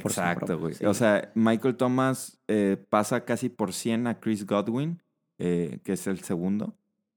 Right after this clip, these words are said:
Speaker 2: Eh, acaba como segundo. Y, y bueno, ridículo lo que hizo Michael Thomas. Eh, bien merecido, ya lo mencionábamos.
Speaker 1: DeAndre Hopkins, a pesar de su mal inicio de temporada, güey,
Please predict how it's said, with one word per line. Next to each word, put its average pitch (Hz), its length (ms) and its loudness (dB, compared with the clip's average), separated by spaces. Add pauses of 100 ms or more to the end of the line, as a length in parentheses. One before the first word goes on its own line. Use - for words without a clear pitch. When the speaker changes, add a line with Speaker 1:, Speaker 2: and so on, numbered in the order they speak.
(180)
Speaker 2:
Eh, 85 200 -2
acaba 92 300 -2
como 95 180 -4
segundo. 131 680 -4
Y, 98 800 0
y - 140 -6
bueno, 98 280 0
ridículo 98 580 0
lo 92 160 0
que 90 100 -4
hizo 90 160 -4
Michael 90 320 -4
Thomas. 120 580 -6
Eh, 87 160 0
bien 95 180 0
merecido, 95 460 0
ya 110 140 0
lo 104 100 0
mencionábamos. 135 800 -2
Speaker 1:
DeAndre 123 340 0
Hopkins, 139 460 0
a - 180 -8
pesar 127 320 0
de 185 100 2
su 185 140 0
mal 151 220 2
inicio 147 340 -2
de 151 80 2
temporada, 110 600 0
güey, 131 240 -4